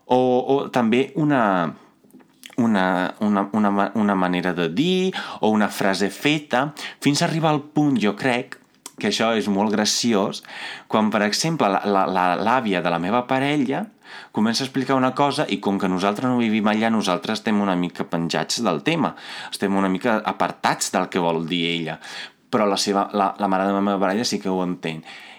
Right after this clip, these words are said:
I, i és una cosa que em passava a mi a Itàlia també, quan començava a dir: "No, perquè la cosa del coso, la roba que està sobre la cosa là". Que tu dius, és que has dit, mm, entre res i menys res.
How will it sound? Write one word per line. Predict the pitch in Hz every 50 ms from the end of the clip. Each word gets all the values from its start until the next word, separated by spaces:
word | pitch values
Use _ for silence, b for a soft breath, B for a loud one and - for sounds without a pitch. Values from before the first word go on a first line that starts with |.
| B -
I, | 139 143 143 139 135 135 135 135 - 131 123
i | 120
és | 127 120 147
una | 147 139
cosa | - 143 135
que | 110 98
em | 85 92
passava | - 98 95 98
a | 101
mi | 104 104 101
a |
Itàlia | - 101 98 101 98 -
també, | 95 95 101 104 110 101 95 104 110 120 - - - -
quan | 107 104 101
començava | 110 104 101 101 98 92 - 110 104 110 107
a | 95
dir: | 95 90 B B B B B B -
"No, | 123 147 160 175 175 170 -
perquè | 139 110 - 127 117
la | 113 110 -
cosa | 113 120 131 156 143
del | 113 104 -
coso, | 113 104 101 110 117 104 143 160 170 165 - B B B B B
la | 117 123 120 123
roba | 127 131 - 131 -
que | 147 127
està | - - 131 127 -
sobre | - 123 110 - 143 143 135 123
la | 113 104 -
cosa | 110 107 104 120 123 104
là". | 92 87 85 82 - - - _ _ _ - _ _ _ - - - -
Que | 202
tu | 202 - 107
dius, | 95 95 95 95 90 - -
és | 98 - -
que | - 101 -
has | 95 98 98 92 95
dit, | 110 117 113 - - - - -
mm, | 107 101 98 98 101 101 - - - - _ - -
entre | 110 107 104 98 107 98 95 90
res | 92 107 110 143 160 151 - - -
i | - 104
menys | 98 98 95 95 90 - - -
res. | 127 147 151 123 - - -